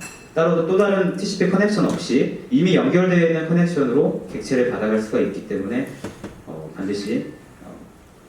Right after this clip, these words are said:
기술적인 이점을 가져가실 수가 있고요. 이것은, 어, 물론 재사용에 대한 거는 대부분의 씨디엔 사업자들이나 아니면 고려를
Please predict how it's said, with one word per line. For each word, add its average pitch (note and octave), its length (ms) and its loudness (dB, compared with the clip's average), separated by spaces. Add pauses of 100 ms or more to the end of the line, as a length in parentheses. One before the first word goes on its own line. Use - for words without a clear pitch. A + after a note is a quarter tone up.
기술적인 A#2+ 360 -4
이점을 A2 280 0
가져가실 A#2+ 400 0
수가 C#3 240 2
있고요. - 540 -2 (260)
이것은, D#3 800 4 (500)
어, G2 180 -2
물론 D#3+ 300 2
재사용에 G#3 480 4
대한 F3 240 2
거는 D3+ 460 -2 (200)
대부분의 E3+ 480 2
씨디엔 G#3 320 0
사업자들이나 D#3 600 2
아니면 G#2+ 340 -2
고려를 A#2+ 460 0